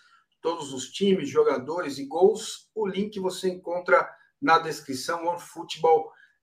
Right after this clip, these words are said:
é muito bom. Se você não conhece, baixa aqui pelo canal,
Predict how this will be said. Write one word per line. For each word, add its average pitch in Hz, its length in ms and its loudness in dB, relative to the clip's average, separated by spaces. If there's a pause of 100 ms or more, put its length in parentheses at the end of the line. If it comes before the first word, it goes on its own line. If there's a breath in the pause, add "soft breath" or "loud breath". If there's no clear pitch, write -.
é 180 260 12
muito 185 440 2
bom. 139 240 4
Se - 140 -8
você 190 280 0
não 190 100 0
conhece, 180 640 2
baixa 185 320 4
aqui - 200 -14
pelo 143 260 0
canal, 156 560 6